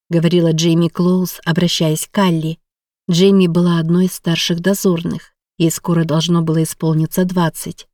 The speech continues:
Близко посаженные глаза и вздернутый носик придавали ее лицу, увы, поросячье выражение. «Рядом с кем?» рассеянно спросила Али,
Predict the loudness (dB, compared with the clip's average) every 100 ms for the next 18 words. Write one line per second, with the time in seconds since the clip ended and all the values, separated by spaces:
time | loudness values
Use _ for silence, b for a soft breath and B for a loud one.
0 | _ _ _ 0 2 2 -2 -2 0 0
1 | 0 2 2 2 2 0 0 0 -2 0
2 | 0 2 0 2 2 2 2 2 0 -2
3 | -6 -6 B B B 0 2 2 2 2
4 | 2 4 2 2 -2 -4 -2 -2 0 0
5 | 2 0 -2 _ -4 -2 0 -2 -2 0
6 | 0 2 0 0 0 0 -4 -8 _ _
7 | _ _ _ -2 2 2 0 -4 -2 -2
8 | -2 _ _ _ -2 -2 2 2 2 0
9 | -2 -4 0 0 2 2 0 0